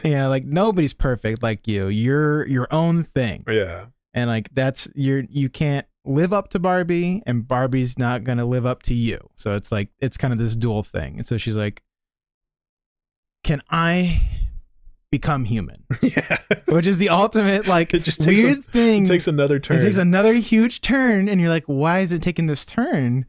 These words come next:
Speaker 2: Yeah.
Speaker 1: So they have this really
Speaker 2: Also, they're,
Speaker 1: emotional
Speaker 2: they're,
Speaker 1: scene.
Speaker 2: they're in a void.
Speaker 1: Yeah, I was gonna say,
Speaker 2: Just,
Speaker 1: I was
Speaker 2: they're
Speaker 1: emotional
Speaker 2: floating
Speaker 1: scene
Speaker 2: in a
Speaker 1: in a
Speaker 2: void.
Speaker 1: void.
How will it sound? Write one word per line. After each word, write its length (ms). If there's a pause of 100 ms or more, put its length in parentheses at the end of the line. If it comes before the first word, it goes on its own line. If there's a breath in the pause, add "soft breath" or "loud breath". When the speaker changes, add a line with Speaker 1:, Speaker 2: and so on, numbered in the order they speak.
(160)
Speaker 2:
Yeah. 500
Speaker 1:
So 60
they 120
have 160
this 120
really 320
Speaker 2:
Also, 220
they're, 160
Speaker 1:
emotional 340
Speaker 2:
they're, 60
Speaker 1:
scene. 260
Speaker 2:
they're 100
in 160
a 80
void. 580
Speaker 1:
Yeah, 100
I 40
was 100
gonna 120
say, 120
Speaker 2:
Just, 140
Speaker 1:
I 60
was 80
Speaker 2:
they're 80
Speaker 1:
emotional 240
Speaker 2:
floating 20
Speaker 1:
scene 100
Speaker 2:
in 100
a 40
Speaker 1:
in 60
a 60
Speaker 2:
void. 140
Speaker 1:
void. 400